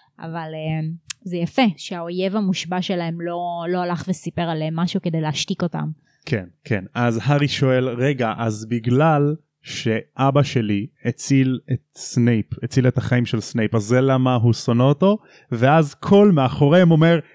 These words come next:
Speaker 2: "נכון מאוד", וסנייפ מוציא את גלימת ההיעלמות ומכוון שרביט על לופין.
Speaker 1: איזו
Speaker 2: וזה
Speaker 1: כניסה דרמטית.
Speaker 2: הוא כזה דרמטי, הוא כזה כאילו מחכה לרגע <laughs> שעוד לא, עוד לא,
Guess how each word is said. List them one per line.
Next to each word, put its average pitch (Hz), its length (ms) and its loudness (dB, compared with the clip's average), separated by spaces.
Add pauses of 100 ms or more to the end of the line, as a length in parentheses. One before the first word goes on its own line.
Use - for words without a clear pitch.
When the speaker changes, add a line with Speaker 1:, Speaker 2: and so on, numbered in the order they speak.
(120)
Speaker 2:
"נכון 156 720 2
מאוד", 170 600 6 (400)
וסנייפ 190 680 4
מוציא 190 520 4
את 170 100 2
גלימת 185 440 4
ההיעלמות 175 480 6
ומכוון 143 760 2
שרביט 127 640 2
על 117 280 0 (200)
לופין. 127 580 2 (220)
Speaker 1:
איזו 135 320 -2
Speaker 2:
וזה 131 440 2
Speaker 1:
כניסה 202 460 -2
דרמטית. 170 920 -2
Speaker 2:
הוא 143 100 4
כזה 151 260 2
דרמטי, 143 480 2
הוא 98 80 -4
כזה 139 200 4
כאילו 220 240 4
מחכה 147 580 2 (100)
לרגע 143 580 2 (180)
<laughs> 170 180 2
שעוד 139 600 0
לא, 143 200 4 (200)
עוד 127 140 0
לא, 151 40 2